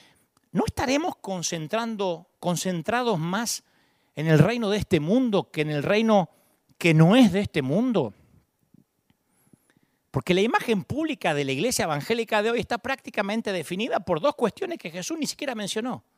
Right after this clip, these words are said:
Entonces, ¿cómo podemos dispensar gracia a los cristianos en una sociedad que cada día se aleja más de Dios?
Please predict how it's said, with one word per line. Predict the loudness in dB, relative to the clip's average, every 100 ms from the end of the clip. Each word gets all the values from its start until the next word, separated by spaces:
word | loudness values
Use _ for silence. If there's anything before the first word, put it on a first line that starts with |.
| _ _ _ _ _ _ _
Entonces, | _ -6 -4
¿cómo | -4 -8
podemos | -4 -2 0 0 -2
dispensar | -4 -2 -2 0 0
gracia | 0 -2 -2 -4
a | -6
los | -6
cristianos | -12 -6 -4 -4 -4 -8 -16 _ _ _ _ _ _ _ _ _ -4
en | -2
una | -2 -4
sociedad | -4 -2 -2 0
que | 0 -2 _ _
cada | -4 -2
día | 0 -2
se | -4
aleja | -6 -4
más | -2 -2
de | 0
Dios? | 0 -2 -4 -8